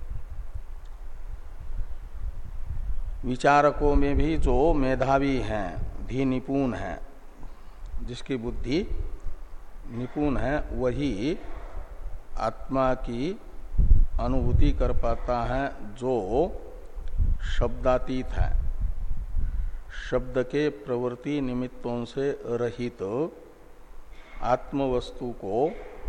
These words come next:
शब्द से ही आचार्य उपलक्षित कराते हैं। और उपलक्षित कर पाता है कोई कोई, जो, अ,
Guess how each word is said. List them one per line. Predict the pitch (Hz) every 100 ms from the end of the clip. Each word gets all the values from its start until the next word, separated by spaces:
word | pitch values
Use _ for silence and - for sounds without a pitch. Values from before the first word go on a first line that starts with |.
| - - - - -
शब्द | 127 131 143 139
से | - 127 113
ही | - 113 143 - - - - - - -
आचार्य | 120 120 135 135 143 160 -
उपलक्षित | 120 127 127 - - -
कराते | 143 143 147 -
हैं। | 151 131 98 - - - - - - - - - - -
और | - 123 113 104 143
उपलक्षित | - 127 - 131 123 - - -
कर | 123 123
पाता | - 110 - 117 110
है | 92 98 147 - - - - - - - - - - - - -
कोई | 135 127
कोई, | 120 87 85 - - - - - - - - - - - -
जो, | - 139 98 101 143 202 - - - - - - - - - - - - - - - -
अ, | 120